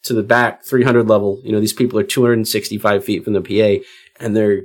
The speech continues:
going nuts back. I'm like, "See that? Like, that's, that's your gig right there. Those people," you know? Um, and so for me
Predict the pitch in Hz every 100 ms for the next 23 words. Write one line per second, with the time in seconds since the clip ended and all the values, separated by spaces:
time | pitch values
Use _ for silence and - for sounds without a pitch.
0 | - 107 101 101 101 - 90 101 98 95
1 | 117 117 123 113 98 - 110 110 - -
2 | _ _ _ _ _ _ 113 110 107 107
3 | 101 98 80 - - 67 - _ _ _
4 | _ _ 110 107 - 98 - - _ _
5 | 95 90 95 - _ - 98 95 101 113
6 | 107 135 120 - 120 113 127 131 117 110